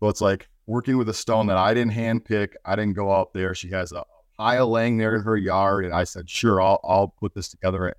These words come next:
I'll tight, tight lay this." But, you know, and then she didn't want any of the details. I wanted to put a paver border around it, and she didn't want that. So to me, the, the red flags, like,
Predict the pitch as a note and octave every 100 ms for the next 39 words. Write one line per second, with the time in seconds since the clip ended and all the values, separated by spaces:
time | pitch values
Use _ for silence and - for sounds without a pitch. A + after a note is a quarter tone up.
0 | - F2+ - F#2+ F#2 _ _ _ _ F#2
1 | - _ _ - - - F2 - _ _
2 | _ _ - _ G#2+ G#2 G2+ - _ -
3 | A2 A2+ A2 - _ - C3+ D3+ C3+ C3
4 | C3 A#2+ G#2+ G2 G#2+ A#2+ A#2+ G#2+ G#2 G#2
5 | A2 G#2+ - A#2 A2+ - A#2 A2 G#2+ F#2+
6 | G2+ G#2+ G2+ G2 G2 G2+ F#2+ F#2+ - G#2
7 | G2+ G2 G2 F#2 F#2 F#2+ - - _ _
8 | _ _ A#2+ C#3 D#3+ C3+ A2 - G#2 G#2+
9 | B2 A2+ A2+ A2+ A2+ G#2 G2 F#2